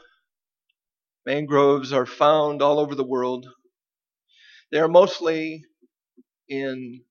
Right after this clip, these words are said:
swampy areas. They are hard for people to get into because the roots grow out from as many as fifty different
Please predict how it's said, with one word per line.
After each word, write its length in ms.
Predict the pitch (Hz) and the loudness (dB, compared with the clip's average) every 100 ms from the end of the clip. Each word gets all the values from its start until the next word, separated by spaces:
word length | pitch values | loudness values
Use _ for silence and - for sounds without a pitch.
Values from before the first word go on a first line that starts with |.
| _ | _
swampy 640 | - - 170 180 170 143 139 | -12 2 4 4 0 -4 0
areas. 680 | 139 131 135 139 135 - _ _ _ _ _ _ _ _ _ _ _ | 2 2 0 -2 -10 -16 _ _ _ _ _ _ _ _ _ _ _
They 100 | 135 | 0
are 80 | 127 | 2
hard 400 | 156 180 170 - | 6 8 6 2
for 120 | 147 | -8
people 320 | - 180 170 | -4 -4 -4
to 80 | 147 | -4
get 160 | 143 170 | -2 0
into 500 | 180 160 160 151 147 | -2 -4 -2 -2 -2
because 880 | 143 139 143 135 139 135 131 - - _ _ _ _ _ | -6 -6 -2 0 0 -2 -10 -18 -20 _ _ _ _ _
the 120 | - | -6
roots 400 | 139 156 160 - | 0 4 4 0
grow 280 | - 147 147 | -4 2 4
out 260 | 147 139 139 | 6 4 0
from 520 | - 139 139 135 127 127 - | -6 -4 -4 -8 -14 -18 -10
as 220 | 135 131 | -8 -6
many 240 | 175 165 | -6 -4
as 120 | 139 | -4
fifty 460 | - - 233 - 160 | -6 -8 -8 -6 -6
different 460 | 151 156 156 135 | -6 -6 -8 -8